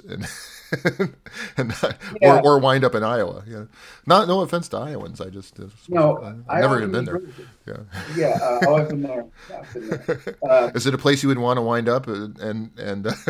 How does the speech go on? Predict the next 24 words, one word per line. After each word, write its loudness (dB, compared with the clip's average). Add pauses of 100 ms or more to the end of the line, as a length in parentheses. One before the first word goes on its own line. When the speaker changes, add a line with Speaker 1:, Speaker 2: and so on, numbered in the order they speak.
(260)
Speaker 2:
If, -2
if, -10
Speaker 1:
studying 0
Speaker 2:
if -8
you're 0
Speaker 1:
history? -4 (1200)
Speaker 2:
amongst 2
friends, 0
I -2
mean, 0
I 4
don't -2
think -4 (300)
personally 0
I 4
would 2
have 4
a -6
problem 2
with -4
it -4
just -10
because -2
of, -8